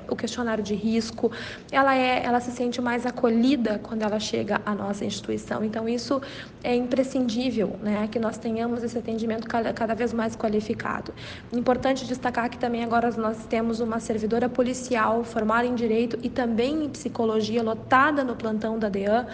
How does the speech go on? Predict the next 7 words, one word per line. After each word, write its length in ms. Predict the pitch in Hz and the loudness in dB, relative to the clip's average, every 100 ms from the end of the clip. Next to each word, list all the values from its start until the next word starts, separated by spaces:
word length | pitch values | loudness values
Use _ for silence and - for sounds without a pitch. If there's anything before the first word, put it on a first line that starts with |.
| - - - - | -12 -14 -16 -6
que 100 | 277 | -2
nos 320 | 269 277 247 | 0 0 4
auxiliará 960 | 277 302 339 - 320 339 359 262 226 233 | 4 4 2 2 4 6 6 4 2 0
com 180 | - 233 | -2 0
este 280 | 226 - | 0 0
olhar 260 | 233 226 240 | 0 2 2
multidisciplinar 1080 | 247 269 339 - 269 - 247 240 233 233 | 4 4 2 -2 -6 -4 -4 -2 0 0